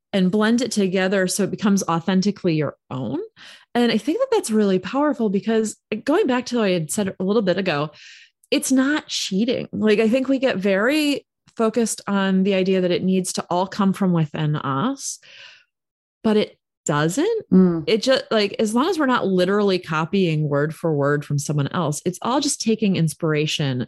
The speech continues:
Speaker 1: and making it your own.
Speaker 2: Absolutely. I really like that. I like that question. I think that also helps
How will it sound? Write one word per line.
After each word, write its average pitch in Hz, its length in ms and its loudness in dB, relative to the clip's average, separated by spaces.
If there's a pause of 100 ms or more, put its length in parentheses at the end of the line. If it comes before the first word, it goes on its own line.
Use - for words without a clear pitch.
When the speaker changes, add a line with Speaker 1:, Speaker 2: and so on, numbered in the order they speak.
Speaker 1:
and 151 140 2
making 139 300 -6
it - 140 -10
your - 220 -6
own. 156 240 -10 (240)
Speaker 2:
Absolutely. 175 800 0 (300)
I 262 80 6
really 427 360 8
like 254 280 -2
that. 156 260 -4
I 233 120 2
like 381 240 0
that 294 200 -4
question. 247 480 -6
I 185 140 -6
think 277 300 -2
that 233 240 -2 (600)
also 285 380 0
helps - 500 -4